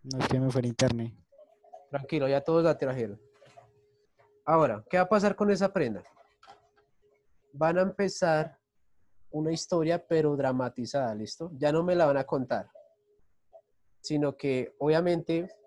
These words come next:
Speaker 2: ya la van, pues obviamente la tenemos que contar porque no, no estamos así en vivo y en presencial. Pero entonces, mientras la van contando, van dramatizando con la prenda que trajeron,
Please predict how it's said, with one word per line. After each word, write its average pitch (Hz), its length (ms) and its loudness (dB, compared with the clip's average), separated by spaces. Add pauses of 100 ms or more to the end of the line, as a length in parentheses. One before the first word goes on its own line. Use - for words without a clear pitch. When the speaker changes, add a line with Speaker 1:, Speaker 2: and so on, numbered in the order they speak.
Speaker 2:
ya 139 480 2 (100)
la 135 140 2
van, 127 180 2 (140)
pues 143 260 -8
obviamente 196 320 4
la 214 100 6
tenemos 151 280 0
que 175 100 0
contar 165 300 0
porque 170 240 -2
no, 123 360 -4
no 135 180 -4
estamos 143 400 -2
así 135 220 -2
en 120 120 -4
vivo 127 280 -2
y 120 280 -6 (420)
en 123 140 -8
presencial. 113 520 -6 (480)
Pero 170 160 4
entonces, 160 600 0
mientras 165 460 0
la 160 140 6
van 156 160 4
contando, 165 560 -2
van 139 140 2
dramatizando 139 840 0
con 143 180 -2
la 127 160 0
prenda 123 320 -2
que 139 140 -6
trajeron, 131 580 -6